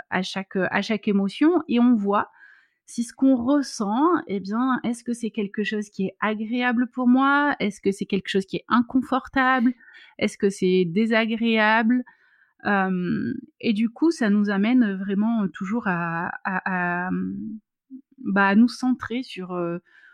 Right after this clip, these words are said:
sur ce qu'on ressent. Et c'est vrai que, euh, bah, c'est là que je vais faire aussi le parallèle, euh, du coup, bon, bah, avec le yoga et les relaxations ou méditations, parce que c'est quand même mon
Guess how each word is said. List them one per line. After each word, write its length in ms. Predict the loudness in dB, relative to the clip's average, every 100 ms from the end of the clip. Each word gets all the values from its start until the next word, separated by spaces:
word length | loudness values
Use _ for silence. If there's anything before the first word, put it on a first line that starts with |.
| _
sur 220 | -10 -10
ce 80 | -10
qu'on 240 | -4 0 0
ressent. 680 | 0 -2 -4 -6 -2 -2 -2
Et 80 | -6
c'est 180 | -4 -4
vrai 220 | -4 -6
que, 280 | -4 -4 -4 _ _ _ _ _ _ _ _ _ _ _ _
euh, 240 | -2 0 2
bah, 160 | 2 2
c'est 160 | 2
là 120 | 2
que 60 | 2
je 60 | 0
vais 80 |
faire 160 | -2 -2
aussi 220 | -2 0
le 100 | 0
parallèle, 500 | 0 0 2 2 2
euh, 220 | 2 2 0
du 180 | -2
coup, 160 | -4 -4
bon, 160 | 0 0
bah, 120 | -2
avec 220 | -4 0
le 100 | 2
yoga 380 | 2 2 2 2
et 60 |
les 140 | 0 0
relaxations 960 | 0 -2 -2 0 -2 -2 0 2 4 4
ou 100 | 4
méditations, 720 | 2 -2 -2 -2 0 4 4
parce 160 | 4
que 100 | 0
c'est 100 | -6
quand 80 | -4
même 120 | -2
mon 320 | 0 -2 -2